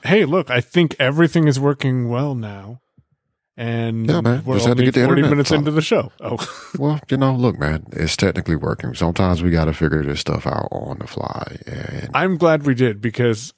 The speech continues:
Speaker 1: I introduced someone to Todoist this week. I feel like mission was accomplished. Right there. Do you hear any static?
Speaker 2: Yes, I do hear that.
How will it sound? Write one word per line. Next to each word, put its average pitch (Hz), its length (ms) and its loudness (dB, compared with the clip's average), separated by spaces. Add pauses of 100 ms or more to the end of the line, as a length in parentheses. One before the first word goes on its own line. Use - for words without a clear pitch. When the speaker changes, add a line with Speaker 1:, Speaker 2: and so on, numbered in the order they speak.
(140)
Speaker 1:
I 123 120 0
introduced 147 440 2
someone 147 260 0
to 143 100 -2
Todoist 123 540 0
this 107 200 -4
week. 127 240 -2
I 120 140 -4
feel 117 220 0
like 110 180 0 (320)
mission 110 600 -2
was 110 280 0
accomplished. 113 680 -6
Right 131 240 2
there. 107 180 -2
Do 101 140 -6
you 107 60 0
hear 131 240 2
any 127 120 0
static? - 540 -6 (480)
Speaker 2:
Yes, 82 420 0
I 71 220 0
do 78 320 2
hear 80 280 2
that. - 380 -4